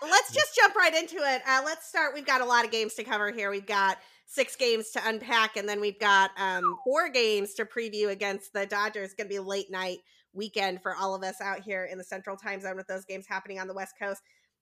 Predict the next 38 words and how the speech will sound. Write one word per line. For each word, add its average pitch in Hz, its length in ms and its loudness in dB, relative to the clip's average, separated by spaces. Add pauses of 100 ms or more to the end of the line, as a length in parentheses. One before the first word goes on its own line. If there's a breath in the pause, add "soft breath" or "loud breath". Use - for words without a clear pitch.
Game 381 300 0
one, 262 400 4 (220)
so 240 420 6
I 285 140 6
was 370 160 0
a 262 40 0
little 269 220 -2
bit 277 180 -2
late 208 400 -4 (100)
to 214 120 -6
Friday's 196 460 -4
game. 190 180 -4
I 185 80 -4
took 190 240 -14
Friday 240 280 0
afternoon 220 360 -2
off 190 160 0
of 196 140 -10
work, 185 240 -4
and 170 100 -8
I 175 60 -8
had 185 180 -10
some 175 100 -16
calls 190 320 -6
go 190 120 -6
kinda 185 280 -8
late, 175 240 -8
and 165 80 -8
I 160 40 -8
was 160 100 -12
a 165 60 -16
little 269 180 -4
bit 233 180 -6
late 185 220 -6
getting 190 200 -8
to 185 60 -10
Friday's 185 460 -6
game. 180 320 -8